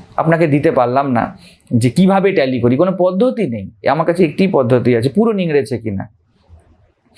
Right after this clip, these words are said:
এবং যখন আপনি আপনার জীবন, আপনার প্রত্যেকেই নিজের প্রজ্ঞায় বাঁচবেন না, আপনার কাছে কোনো উত্তর থাকবে না যে ঠিক কি ভুল।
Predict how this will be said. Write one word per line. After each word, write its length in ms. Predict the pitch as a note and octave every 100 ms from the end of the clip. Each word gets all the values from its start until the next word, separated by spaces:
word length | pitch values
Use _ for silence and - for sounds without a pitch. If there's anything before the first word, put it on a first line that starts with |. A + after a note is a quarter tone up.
| - -
এবং 200 | F3 E3+
যখন 340 | D#3 F3+ G#3
আপনি 480 | G3+ C#3 - F3+ F#3
আপনার 520 | - C#3 E3 E3+ E3
জীবন, 380 | C3 C#3 C#3 -
আপনার 260 | - G#3+ G#3
প্রত্যেকেই 640 | F3 F3 G3 F3+ A#2 A#2+ - _ _ _ _ _ _ _
নিজের 340 | F3+ G#3 B3+ F#3
প্রজ্ঞায় 400 | F3+ D#3 F#3 F3
বাঁচবেন 360 | C#3+ B2 C#3+
না, 320 | C3+ F#3 G#2 - - _ _ _ _ _ _ _ _ _ _ _ _ _ _ _ _ _ _ _ _
আপনার 240 | G3 G#3 C4+
কাছে 140 | C4
কোনো 160 | C4+ B3+
উত্তর 400 | A3 - C#4 B3+
থাকবে 380 | G3+ E3 E3+
না 440 | D#3 B2+ - - - - - - _ _ _ _ _ _ _ _ _ E3
যে 240 | D#3+ G3
ঠিক 320 | - A3 G3+
কি 120 | - G3
ভুল। 360 | D3 C#3 G2+